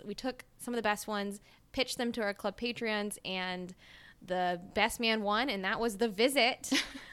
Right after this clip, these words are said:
Speaker 1: But it was The Visit, Mother. I'm so glad Mother
Speaker 2: Oh
Speaker 1: didn't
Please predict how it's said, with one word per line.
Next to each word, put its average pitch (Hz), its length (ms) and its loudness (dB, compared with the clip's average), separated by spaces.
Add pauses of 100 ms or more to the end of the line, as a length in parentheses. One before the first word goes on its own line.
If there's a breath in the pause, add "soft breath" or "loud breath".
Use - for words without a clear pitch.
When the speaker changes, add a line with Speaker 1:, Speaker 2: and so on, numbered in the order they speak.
(320 loud breath)
Speaker 1:
But 220 180 4
it 240 80 6
was 233 340 2
The 220 140 -2
Visit, 262 720 2 (320 soft breath)
Mother. 226 640 6
I'm 202 140 0
so 214 200 -2
glad 202 220 -2
Mother 185 160 0
Speaker 2:
Oh 220 60 4
Speaker 1:
didn't 220 100 2